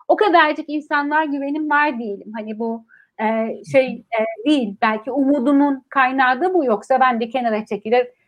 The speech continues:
"Abi ya zaten" falan derdim demiyorum. Demememin sebeplerinden bir tanesi bu. Eğer bu süreyen,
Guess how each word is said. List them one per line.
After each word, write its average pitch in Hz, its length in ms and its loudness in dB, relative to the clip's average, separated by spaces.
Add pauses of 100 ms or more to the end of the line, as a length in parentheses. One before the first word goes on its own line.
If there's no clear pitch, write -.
(120)
"Abi 202 340 0
ya 202 280 0
zaten" 214 480 -4
falan 226 340 -4
derdim 240 420 0
demiyorum. 285 640 0
Demememin 285 380 -2
sebeplerinden 254 680 -2
bir 247 80 -10
tanesi 269 380 -4
bu. 240 180 -4 (420)
Eğer 330 320 6
bu 339 80 4 (160)
süreyen, 311 460 4